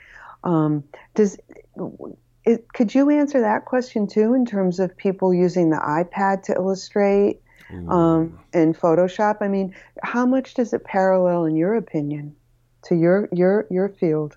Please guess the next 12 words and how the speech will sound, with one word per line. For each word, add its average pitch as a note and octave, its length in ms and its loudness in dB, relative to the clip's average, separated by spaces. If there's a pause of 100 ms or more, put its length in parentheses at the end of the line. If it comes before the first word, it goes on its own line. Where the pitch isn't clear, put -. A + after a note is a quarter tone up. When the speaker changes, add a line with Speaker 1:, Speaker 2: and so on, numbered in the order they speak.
Speaker 1:
of, D#3 180 -4 (200)
uh, D3+ 300 -6 (200)
art D3 260 -2
and E3 120 0
creativity? E3+ 640 -4
Speaker 2:
Wow, D#2+ 800 -10
Deborah. - 460 -16 (1160)
Speaker 1:
No, G2+ 480 2
Speaker 2:
Damn. E2 220 -8
Speaker 1:
<laughs> - 0 - (100)
please. - 500 -16 (720)
Speaker 2:
Um, G2+ 680 -6